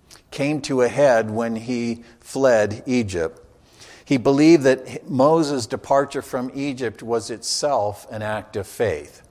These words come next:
That's his basic premise, and that's what I want to kind of build this out of in terms of trying to get at what it is that he's dealing with here.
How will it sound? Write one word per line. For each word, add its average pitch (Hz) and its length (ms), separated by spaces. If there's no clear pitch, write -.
That's 139 220
his 143 160
basic 131 460
premise, 131 460
and 120 120
that's 139 320
what 131 300
I 127 60
want 120 180
to 127 80
kind 123 240
of 104 100
build 123 380
this 107 320
out 113 320
of 85 420
in 113 100
terms 127 300
of 107 140
trying 131 320
to 123 40
get 113 220
at 113 160
what 117 240
it 120 140
is 120 260
that 117 180
he's 113 300
dealing 117 480
with 92 220
here. 95 340